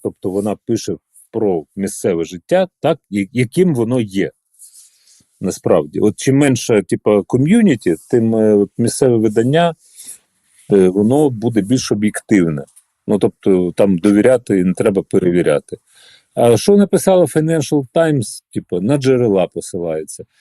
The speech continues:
То Трамп вимагав, значить, віддати весь Донбас, то не вимагав, сам Трамп скасовував. Там ці Axios, Politico, це, це все, вибачте, крем для жопи мазь.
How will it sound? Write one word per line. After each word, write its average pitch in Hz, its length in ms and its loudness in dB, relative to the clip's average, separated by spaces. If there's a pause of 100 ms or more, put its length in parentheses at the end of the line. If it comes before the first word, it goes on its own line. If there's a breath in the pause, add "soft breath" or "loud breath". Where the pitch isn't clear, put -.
(240)
То 160 160 2
Трамп 151 360 0
вимагав, 113 680 -2 (160)
значить, 90 560 -8
віддати 92 560 -2 (260)
весь 95 200 -2
Донбас, 85 560 -6 (420 soft breath)
то 139 180 2
не 143 100 2
вимагав, 123 580 0
сам 120 320 0
Трамп 131 320 -2
скасовував. 98 640 -4 (880)
Там 101 360 -2
ці - 180 -2
Axios, 107 800 -2
Politico, 101 960 -2
це, 113 240 -2
це - 120 -2
все, 165 500 2
вибачте, 131 480 -2
крем 143 260 -4
для 113 120 -2
жопи 113 300 -4
мазь. 80 440 -8